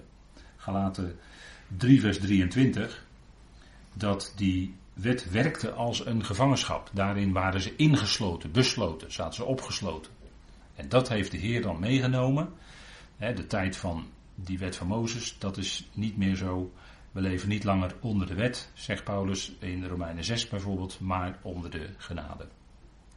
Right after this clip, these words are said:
En dat is een heel andere leefomgeving, dat is een heel ander leefklimaat.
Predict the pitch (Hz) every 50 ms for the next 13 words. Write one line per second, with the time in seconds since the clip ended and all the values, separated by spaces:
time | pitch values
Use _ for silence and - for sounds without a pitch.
0 | - - - - 92 90 85 85 90 82 85 85 82 78 - - - - - -
1 | - - - - - - - - - - 113 113 123 120 - 110 107 107 98 95
2 | 92 92 90 95 - - - - - - - - 87 85 95 104 110 98 98 -
3 | 104 95 87 - 87 82 78 76 76 71 76 80 92 90 87 90 107 113 123 -
4 | - 117 113 107 104 101 101 - - - - 95 95 98 110 113 113 113 - -
5 | - - 101 95 92 92 85 76 71 - - -